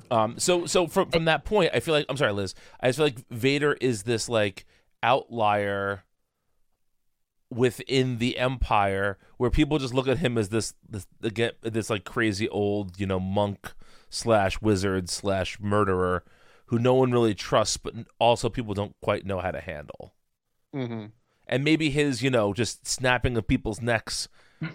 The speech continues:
Speaker 1: has, has, you know, um, contributed to his,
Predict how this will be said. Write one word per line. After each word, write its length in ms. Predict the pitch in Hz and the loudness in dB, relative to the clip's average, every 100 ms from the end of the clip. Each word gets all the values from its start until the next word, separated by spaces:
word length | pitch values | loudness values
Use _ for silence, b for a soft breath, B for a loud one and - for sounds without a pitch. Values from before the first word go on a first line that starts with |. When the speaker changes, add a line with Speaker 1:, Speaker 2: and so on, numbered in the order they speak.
| - | -12
Speaker 1:
has, 320 | - 123 113 - | 2 2 2 -6
has, 300 | - 120 107 | -2 0 0
you 80 | 117 | 0
know, 340 | 113 101 98 | 0 0 -2
um, 480 | - 101 101 98 92 - - - - - | -2 0 0 -4 -10 -14 -20 -20 -20 -6
contributed 560 | 139 123 156 147 135 117 | -6 2 4 4 2 2
to 120 | 117 | 0
his, 580 | 123 117 104 95 - | 2 2 2 -2 -6